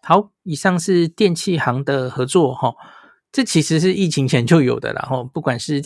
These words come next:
爱电网或是上新，现在只是要恢复，然后还有大家很熟悉的 Big Camera，大家应该都用得很熟的吼。Big Camera 我没有太担心吼，因为大概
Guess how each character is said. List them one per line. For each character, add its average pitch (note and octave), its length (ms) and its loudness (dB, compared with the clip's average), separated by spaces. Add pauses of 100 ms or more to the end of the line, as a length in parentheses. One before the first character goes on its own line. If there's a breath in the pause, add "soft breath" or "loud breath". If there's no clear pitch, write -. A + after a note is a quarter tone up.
爱 E3+ 120 2
电 D3 220 0
网 C3 160 -6
或 C#3 140 -4
是 C#3+ 120 -4
上 B2+ 300 0
新， B2 300 -6
现 - 120 -6
在 D3 80 -2
只 C3+ 140 -10
是 D3 140 -4
要 D3 80 -2
恢 C#3 280 2
复， C3+ 320 -4 (460 loud breath)
然 C#3 140 0
后 C#3 40 2
还 C#3 140 0
有 B2+ 80 0
大 C#3 140 -4
家 C#3+ 120 -4
很 B2+ 140 -4
熟 A2+ 240 -6
悉 C#3 200 -4
的 C#3 100 -2
Big C3+ 180 -2
Camera， B2 440 -2 (160)
大 D3 100 -2
家 C#3+ 100 -2
应 C#3 120 -2
该 C3 100 -2
都 C3+ 240 -2
用 C#3 220 -2
得 B2 160 -4
很 C3+ 400 -6
熟 - 360 -4
的 C3+ 160 -2
吼。 B2+ 160 -6 (560 loud breath)
Big E3+ 120 4
Camera F3 280 6
我 B2+ 200 0 (160)
没 D3 240 2
有 C#3 220 2
太 C3+ 580 0 (260)
担 D3 240 0
心 D3 520 -4
吼， C3 180 -2
因 D3+ 120 -2
为 C#3 240 -2 (120)
大 C#3+ 80 -2
概 C3+ 340 0